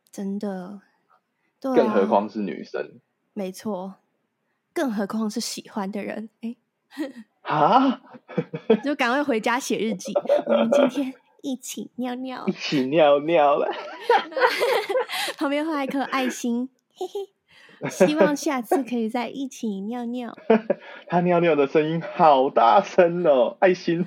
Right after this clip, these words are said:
Speaker 1: 好好听。<laughs> 潺潺的流水。
Speaker 2: 那太奇怪了吧。
Speaker 1: 大便也是一件很尴尬的事情。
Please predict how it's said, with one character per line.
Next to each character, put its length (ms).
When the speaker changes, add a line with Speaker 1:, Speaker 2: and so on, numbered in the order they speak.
Speaker 1:
好 420
好 440
听。 380
<laughs> 80
潺 340
潺 240
的 140
流 300
水。 360
Speaker 2:
那 180
太 240
奇 280
怪 340
了 100
吧。 380
Speaker 1:
大 160
便 180
也 160
是 140
一 60
件 120
很 120
尴 180
尬 160
的 60
事 200
情。 240